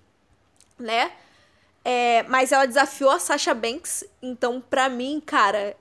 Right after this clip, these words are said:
era o que todo mundo queria, né? Ninguém vai mentir, todo mundo queria que ela fosse atrás da Sasha Banks pelo título feminino do SmackDown,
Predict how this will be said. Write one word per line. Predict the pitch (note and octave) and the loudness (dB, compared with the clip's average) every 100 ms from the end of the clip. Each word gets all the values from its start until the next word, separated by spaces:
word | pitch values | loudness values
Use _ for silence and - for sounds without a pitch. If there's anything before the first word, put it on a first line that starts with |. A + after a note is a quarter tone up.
| _ | _
era | D4 G4 | 2 4
o | |
que | G4 | 4
todo | G4 F#4+ B4 | 4 2 4
mundo | A4 G#4 G4 | 2 2 4
queria, | G4+ D4 B3 D4 F#4 G#4 _ | 4 2 2 0 0 -4 _
né? | A3+ A#3 D#4 B3 | 0 2 2 -2
Ninguém | D4+ C#4 B3+ G4+ | -4 -2 0 2
vai | A4+ | 2
mentir, | F#4 D4+ D4+ D#4+ - _ _ | 0 -2 -4 -4 -10 _ _
todo | E4+ E4+ G#4+ E4 | 4 4 4 -2
mundo | E4 | -6
queria | F4 E4 C#4 | -2 -2 -2
que | D#4 | 0
ela | C4+ | -2
fosse | C4+ C#4+ D4+ | 0 -2 -2
atrás | C#4 B3+ | -2 -2
da | B3 | -2
Sasha | B3 C4 C#4 | -4 -4 -4
Banks | G#3+ A#3 - | -2 -4 -4
pelo | - A#3 | -2 -4
título | - A3+ A#3 A3 | -4 -10 -8 -4
feminino | A#3 G#3+ A3 | -4 -2 -4
do | A3+ | -4
SmackDown, | A3+ G#3+ G3 F#3+ G#3 G#3+ | -6 -8 -10 -4 2 2